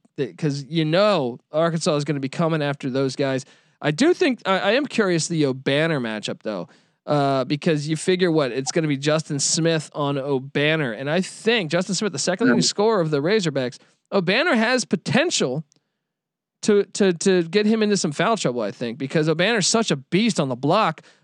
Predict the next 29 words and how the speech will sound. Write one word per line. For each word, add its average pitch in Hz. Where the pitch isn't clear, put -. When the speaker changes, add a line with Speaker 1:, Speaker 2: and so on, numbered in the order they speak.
Speaker 1:
but 165
at 165
the 147
same 254
time, 151
Justin 180
Smith 247
of 165
using 180
his 170
offense. 185
O'Bannon 165
or, 165
or 156
O'Banner 208
has 165
fouled 180
out 185
of 143
a 127
few 185
games 156
this 117
year, 101
so 131
that 151
makes 196
this 190
matchup 175